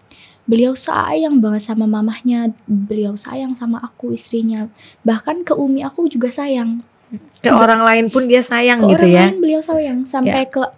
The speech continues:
Speaker 1: anak, anak supirnya, ke su-, ke orang-orang yang kerja sama beliau.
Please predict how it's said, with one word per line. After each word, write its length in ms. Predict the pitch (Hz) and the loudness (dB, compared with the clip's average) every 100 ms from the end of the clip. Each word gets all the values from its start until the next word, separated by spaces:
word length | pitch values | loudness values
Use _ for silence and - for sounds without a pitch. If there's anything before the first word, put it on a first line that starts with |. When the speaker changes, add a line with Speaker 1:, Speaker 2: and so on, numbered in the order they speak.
| _ _ _ _ | _ _ _ _
Speaker 1:
anak, 320 | - 247 247 247 - - - - | -4 0 0 -2 -8 -8 -12 -6
anak 320 | 240 233 - | -2 -2 -2
supirnya, 880 | 247 233 254 247 254 262 262 262 - _ _ _ _ _ _ _ _ _ _ _ - | -6 -2 -2 0 0 -2 -2 -6 -10 _ _ _ _ _ _ _ _ _ _ _ -10
ke 80 | 254 | -8
su-, 300 | 254 240 - | -6 -8 -6
ke 160 | 233 226 226 - - | -6 -4 -4 -6 -8
orang-orang 540 | 240 247 247 269 285 | -4 -2 -2 0 0
yang 80 | 262 | 0
kerja 240 | - 220 | -4 -8
sama 240 | - 240 240 | -8 -2 -2
beliau. 540 | 220 226 233 220 226 | 0 0 -2 -2 -6